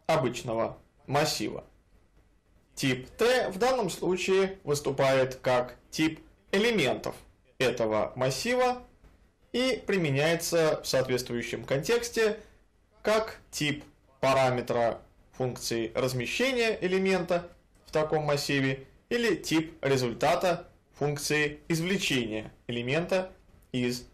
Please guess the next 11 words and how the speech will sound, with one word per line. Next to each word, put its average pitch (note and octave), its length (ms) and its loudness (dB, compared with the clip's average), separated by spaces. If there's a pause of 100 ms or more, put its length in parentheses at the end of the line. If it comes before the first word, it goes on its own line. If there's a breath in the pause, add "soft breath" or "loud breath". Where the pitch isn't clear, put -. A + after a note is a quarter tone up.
(240)
массива, A#2+ 640 -2 (400)
полученного B2 800 0 (360)
конкретизацией C#3+ 960 -2 (360)
шаблона A#2+ 600 0
array. B2+ 340 2 (1600)
Самое C3 640 2
интересное A3+ 800 2
начинается, E3 1040 2
когда B2+ 680 2
шаблон B2 600 0
array G#3 560 2